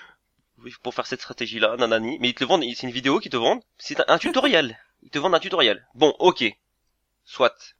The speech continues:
Après, j'ai pris l'exemple, donc, euh, de Dragon Age Origin,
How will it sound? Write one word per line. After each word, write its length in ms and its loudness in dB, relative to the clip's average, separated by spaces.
Après, 280 0
j'ai 100 -4
pris 180 -8
l'exemple, 360 -2
donc, 240 -4
euh, 160 -2
de 200 -10
Dragon 320 -4
Age 260 -2
Origin, 420 -4